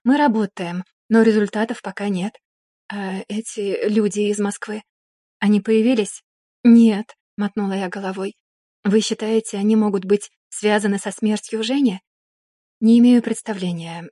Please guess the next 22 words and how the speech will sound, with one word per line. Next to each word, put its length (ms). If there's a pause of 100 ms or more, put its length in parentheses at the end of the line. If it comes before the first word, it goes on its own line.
Елизавета 560
Владимировна, 600 (160)
но 240
если 260
кто-то 300
появится 580 (220)
или 160
произойдёт 580
что-то, 400 (260)
что, 400
на 160
ваш 180
взгляд, 500 (400)
может 280
помочь 360
в 40
расследовании, 680 (300)
звоните 500
мне 180
в 40
любое 320
время. 360